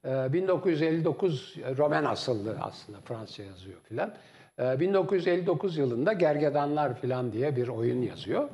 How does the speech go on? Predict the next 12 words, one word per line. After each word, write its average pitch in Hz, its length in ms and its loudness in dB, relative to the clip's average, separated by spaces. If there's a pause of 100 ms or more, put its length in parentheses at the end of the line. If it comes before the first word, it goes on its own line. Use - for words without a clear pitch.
(360)
E, 143 80 -6
siz 165 260 -2
çok - 240 0
iyi 123 120 2
bilirsiniz 127 540 -4
tabii, 131 260 -2
ben 127 140 -2
izleyicilerime 120 760 0
hatırlatayım. 120 640 -2 (440)
Ne 139 80 2
oluyor 123 400 2
Türkiye'de? - 520 -10